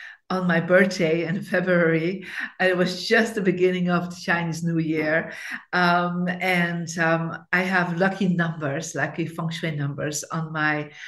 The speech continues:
as, um, also I'm a, um, a rabbit, a metal rabbit. So I was in my own sign again.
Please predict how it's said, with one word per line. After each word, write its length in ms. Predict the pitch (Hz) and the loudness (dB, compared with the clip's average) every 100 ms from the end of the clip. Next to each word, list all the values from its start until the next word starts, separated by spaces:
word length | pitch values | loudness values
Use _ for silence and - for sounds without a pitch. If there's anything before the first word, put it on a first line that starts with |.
| - - - | -14 -10 0
as, 340 | 175 170 - - | 2 2 0 0
um, 380 | 170 160 156 160 | 2 4 2 -2
also 280 | 165 160 185 | -4 -2 -2
I'm 260 | 160 160 165 | -2 -4 -4
a, 340 | 151 151 151 151 | -2 -2 -2 -4
um, 520 | 151 151 143 151 156 - | -6 -4 -6 -8 -12 -8
a 80 | 160 | -4
rabbit, 500 | 156 147 147 208 - | 0 0 0 -4 -6
a 60 | 151 | -6
metal 340 | 147 151 156 | -6 -6 -4
rabbit. 400 | 147 151 147 151 | 0 0 -2 -4
So 100 | 160 | -4
I 80 | 147 | -4
was 380 | 151 147 - - | -4 -6 -10 -6
in 160 | 180 165 | -2 0
my 220 | 160 156 | 0 -2
own 400 | 160 160 170 165 165 - - - | -4 -2 -2 -4 -8 -14 -16 -14
sign 760 | - - 180 160 160 170 180 180 | -12 -2 2 4 4 0 -2 -2
again. 520 | 160 165 151 156 | -2 0 0 -2